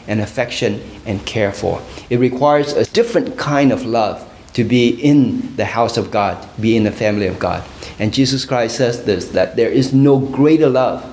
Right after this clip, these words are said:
He didn't say for a mom to give up her life for a kid. The family of God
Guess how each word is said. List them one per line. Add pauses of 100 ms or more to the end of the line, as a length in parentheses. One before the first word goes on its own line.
(280)
He
didn't
say
for
a
mom
to
give
up
her
life
for
a
kid. (1800)
The
family
of
God